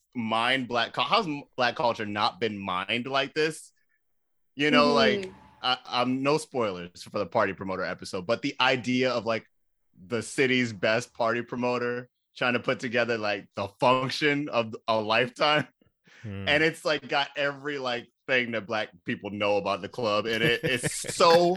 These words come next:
Speaker 2: <laughs> Mm-hmm.
Speaker 1: hilarious. It's so good. So good.
Speaker 3: That, so that would be my pick, is watch, watch South Side. It's all,
Speaker 1: Hell yeah.
Speaker 3: both seasons, I think, are on H B O Max now, so.
Speaker 1: Do it.
Speaker 2: Mm-hmm.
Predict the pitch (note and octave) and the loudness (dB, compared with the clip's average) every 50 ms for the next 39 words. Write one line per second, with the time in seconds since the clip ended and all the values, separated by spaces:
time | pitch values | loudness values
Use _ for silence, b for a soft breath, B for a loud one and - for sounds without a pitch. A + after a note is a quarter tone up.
0 | F3+ - - G#3 G3+ F#3+ F#3 F3 F3 E3+ E3 D#3 D3 D3 D#3+ D#3+ D#3+ D#3 D#3 D#3 | -2 -8 -14 -12 -12 -10 -10 -10 -10 -10 -10 -10 -8 -2 0 2 4 6 6 6
1 | D#3 D#3 D3 C#3 C3 A#2 G#2+ G#2 G2+ - - - - _ B2 A#2 - - - - | 6 6 4 4 2 2 -2 -4 -6 -8 -12 -20 -14 _ -10 -10 -10 -12 -12 -10
2 | - - C#3+ B2 B2 A#2+ G#2+ A#2 A2+ G#2 G2+ F#2+ F2 D#2 - - - G#2+ F#2+ F2+ | -2 0 2 2 2 0 0 -2 -2 -2 -2 -4 -6 -8 -10 -8 -6 -6 -6 -6
3 | F2+ D#2+ D2 B1+ A#1+ - - _ - - _ _ _ _ _ _ _ _ _ _ | -8 -10 -12 -12 -14 -18 -20 _ -20 -20 _ _ _ _ _ _ _ _ _ _
4 | _ _ _ - A#2+ A#2+ A#2+ - - D#3 E3+ F#3+ F#3 E3 D3+ D3 C3 B2 A#2+ A2 | _ _ _ -10 -8 -8 -8 -4 -2 0 2 2 0 0 0 -2 -2 -2 -2 -2
5 | G#2+ G2 - - F#2+ E2 E2 - F#2 - G#2 G2+ F#2 F2+ - - - A2 A2 G#2 | -4 -4 -6 -10 -14 -12 -12 -14 -14 -12 -10 -10 -10 -10 -12 -14 -12 -8 -8 -8
6 | - - - G2 F#2 - - G2+ F2+ E2+ F2+ F#2+ - - A#2 B2+ B2 A2+ G#2 F#2+ | -8 -8 -10 -10 -10 -10 -12 -12 -12 -12 -14 -14 -12 -6 -2 0 0 0 0 -2
7 | F2+ A2 C#3+ E3+ - G#3+ F3+ D3+ B2+ C3 C3 - - F3 - B2+ A2+ G#2+ G#2 G2+ | -4 -4 -4 -4 -6 -8 -10 -8 -6 -6 -4 -4 -4 -4 -4 -4 -4 -4 -4 -6
8 | - - G#2+ G#2 G2+ G2 F#2+ F2+ - - G#2+ G2+ F2+ - G#2 - F2+ F2 - A2 | -8 -8 -6 -6 -6 -8 -10 -12 -14 -14 -14 -14 -14 -14 -18 -20 -20 -20 -20 -20
9 | - _ _ _ _ _ _ F#2+ F2+ - G#2 G#2 G#2 G#2 G#2 G2+ G2 - - A3 | -20 _ _ _ _ _ _ _ _ -12 -10 -8 -8 -8 -6 -6 -8 -8 -8 -8
10 | G#3+ F#3+ A#3 C4+ | -8 -6 -8 -10